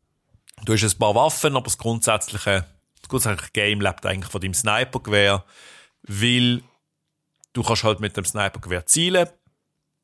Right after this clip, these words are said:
du kannst die Luft anhalten, du kannst den, den Trigger drücken und dann gibt's die sogenannte Action Cam. Das heisst, es knallt und dann geht so ein, ein, so eine Zeitlupe an und folgt dieser Knarre,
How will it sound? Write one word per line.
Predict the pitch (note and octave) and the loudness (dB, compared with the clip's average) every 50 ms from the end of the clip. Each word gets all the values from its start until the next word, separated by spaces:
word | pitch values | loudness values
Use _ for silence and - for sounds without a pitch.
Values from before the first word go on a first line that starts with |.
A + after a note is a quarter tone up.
| _ _ - | _ _ -18
du | G#2 G#2 A2 | -16 -16 -12
kannst | A#2+ - - | -12 -6 -2
die | C#3+ | 0
Luft | C#3+ B2+ - - | 0 0 2 2
anhalten, | C#3 B2 G#2+ G#2+ A2 G#2+ G2 - - G2+ G2 G#2 - _ _ - | 2 2 4 4 2 2 2 0 -2 -4 -4 -4 -8 _ _ -16
du | G2 | -14
kannst | - - F#2+ F#2 - - | -10 -8 -8 -8 -8 -6
den, | F#2+ F#2 F2+ - - - | -8 -8 -8 -10 -12 -14
den | - F2+ | -12 -10
Trigger | - - A#2+ B2+ A#2+ - A#2+ A2 A2 A2 G#2+ G#2 - | -2 0 2 2 2 2 2 4 4 2 0 -2 -4
drücken | - G#2+ A2 G#2 - - - G#2+ G2 F#2 - _ - - - - - _ _ _ | -2 0 0 0 -2 -2 0 0 0 0 -2 _ -16 -20 -20 -20 -20 _ _ _
und | - G#2 F#2 - | -10 -4 -2 0
dann | A2+ A2+ | 0 0
gibt's | G#2 A#2 - - - | 0 0 2 2 2
die | A2+ | 2
sogenannte | - G2+ F#2+ G2+ G2+ F#2+ F#2+ F2+ - - G#2+ | 2 0 0 0 0 0 -2 -2 -4 -6 -4
Action | F#2+ G2 G#2 - - - A2 G2+ | -4 -4 -4 -2 -2 -2 -2 -4
Cam. | - - F#2+ F2+ F2+ F2 E2+ | -6 -4 -2 -2 -2 -2 -4
Das | - F2+ - - | -4 -2 0 0
heisst, | G#2 G2+ G2 G#2 G#2 - - - - _ _ _ _ _ | 2 2 2 2 0 -2 -4 -6 -10 _ _ _ _ _
es | - G2+ - - | -6 -6 -6 -4
knallt | - B2+ C3 C3+ D3+ E3 F3+ F#3 F3+ - - - - _ _ _ _ _ _ | -2 0 2 2 4 2 2 0 0 -4 -8 -12 -12 _ _ _ _ _ _
und | A2 G#2 G2+ | -6 -2 0
dann | A2+ A2+ G#2 | 0 0 2
geht | - A2+ A2 - | 2 0 2 2
so | - A2 | 0 0
ein, | G2+ G2 F#2+ F#2 F#2+ G2 - - | 0 0 -2 -2 -4 -6 -8 -8
ein, | - G2 F#2+ F#2+ F#2 F2+ F2+ F2 E2 _ _ _ _ _ _ _ _ _ _ _ _ _ - | -8 -6 -6 -6 -6 -6 -8 -8 -10 _ _ _ _ _ _ _ _ _ _ _ _ _ -6
so | - G#2+ | -4 -4
eine | G2+ G#2+ | -4 -4
Zeitlupe | - - F3+ E3+ - - D#3+ D#3+ D#3 D#3 - C3 B2+ A#2+ | -2 -4 -4 -4 -4 -2 -2 -2 0 0 0 0 2 2
an | A#2+ A#2+ A#2 A#2 - - _ _ _ _ _ _ _ _ _ _ _ _ _ | 4 2 2 0 -4 -10 _ _ _ _ _ _ _ _ _ _ _ _ _
und | A#2+ A#2 A2 | -6 -6 -6
folgt | - - - B2+ B2 B2+ - - - - - - | -4 0 2 4 4 4 2 0 -6 -6 0 0
dieser | A2 G2+ G2+ G2+ | 2 2 2 0
Knarre, | - - G#2+ G#2+ A2 A2+ A2 A#2 A#2 A#2+ C3 B2+ - | -2 -2 0 2 2 4 4 4 4 2 0 -4 -10